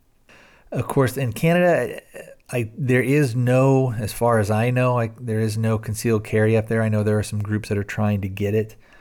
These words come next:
Uh, I don't know if you guys ever will. Maybe one day, who knows? Uh, depending on what form of government you guys got up there. Uh, but anyway, again, thanks for sending that in, Ross. Uh, appreciate it.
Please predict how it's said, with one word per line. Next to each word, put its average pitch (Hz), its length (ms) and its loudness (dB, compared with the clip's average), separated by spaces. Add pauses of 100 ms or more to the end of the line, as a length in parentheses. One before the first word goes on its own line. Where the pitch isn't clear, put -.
(520)
Uh, 104 240 -6
I 104 80 -2
don't 104 180 0
know 101 140 -2
if 101 120 -6
you 110 60 -4
guys 104 300 0
ever 101 260 -2
will. 110 400 2
Maybe 104 320 -2
one 101 300 -4
day, 104 240 -2
who 104 120 -2
knows? 101 440 -4 (760)
Uh, 101 240 -8
depending 101 320 -4
on 98 120 -2
what 98 120 -2
form 104 240 -4
of 101 120 -4
government 104 380 -2
you 104 120 -4
guys 98 260 -4
got 101 220 -6
up 101 180 -8
there. 104 240 -6 (1120)
Uh, 110 180 -2
but 120 160 0
anyway, 131 500 4
again, 113 300 0
thanks 123 220 -2
for 113 60 -6
sending 117 260 0
that 110 180 4
in, 113 160 2
Ross. 107 480 2
Uh, 101 160 0
appreciate 104 480 -2
it. 98 200 -4